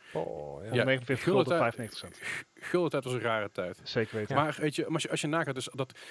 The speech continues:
Speaker 3: dingen die in twee-, eh, in het jaar tweeduizend, tweeduizend één in de gulden tijd honderdtwintig, honderddertig euro kos-, gulden kosten, nu inderdaad honderdtwintig, honderddertig euro kosten, maar games daar nog onder zijn blijven zitten, is dat best wel bijzonder om mee te maken.
Speaker 2: Ja.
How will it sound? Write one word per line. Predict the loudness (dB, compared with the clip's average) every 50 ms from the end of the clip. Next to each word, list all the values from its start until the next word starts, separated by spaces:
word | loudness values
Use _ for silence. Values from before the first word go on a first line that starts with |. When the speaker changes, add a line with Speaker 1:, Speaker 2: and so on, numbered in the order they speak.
| -20 -8
Speaker 3:
dingen | -6 -4 -2 -2 -2 -2
die | -2 -2 -2
in | -2 -2 -4 -4 -8 -10 -4
twee-, | -2 0 0 0 -2 -4
eh, | -4 -4 -4
in | -4
het | -4 -2
jaar | 0 0 0 0
tweeduizend, | 0 -2 -2 0 2 2 0 0 -2 -2
tweeduizend | -2 -2 -2 -2 -4 -6 -6
één | -4 -4 -2
in | -2 -2
de | -2
gulden | -2 -2 -2 -2 -2 -2
tijd | 0 0 0 0 -2
honderdtwintig, | -4 -2 -2 -4 -4 _ _ _ _ _ -8 -6 -4 -4 -2
honderddertig | -2 -2 -2 -2 -2 -2 -4
euro | -2 -2 0 0
kos-, | 0 -2 -6 -6 -6
gulden | -8 -8 -2 0 2 2 2
kosten, | 0 -4 -4 -4 -2 -4 -4 -4 -8 -16 -20 -18 -20 -20 -14 -6
nu | -2 0 2 2 2
inderdaad | 0 0 0 0 0 0
honderdtwintig, | -2 -4 -4 -2 -2 -2 -2 -2
honderddertig | -2 0 0 0 -2 -2 -4 -2 2
euro | 4 4 4 4
kosten, | 2 0 -4 -8 -6 -6 -8 -8 -10 _ _ _ _ _ _ _ _ -20 -20 -20 -20 _ _
maar | -10 -8 -8 0 2
games | 4 4 4 2 0
daar | -2 -2 -2
nog | -4 -6 -8 -12 _ _
onder | -4 -4 -2 -2
zijn | -2 -2 0
blijven | 0 0 0 -2 -2
zitten, | -6 -4 -2 -2
is | -2
dat | 0 0
best | 0 0 0
wel | -2
bijzonder | -2 -2 -2 -2 0 -2 -2
om | -2
mee | -2 -2 -2
te | -4
maken. | -6 -8 -8 -4 -2 0
Speaker 2:
Ja. | 0 0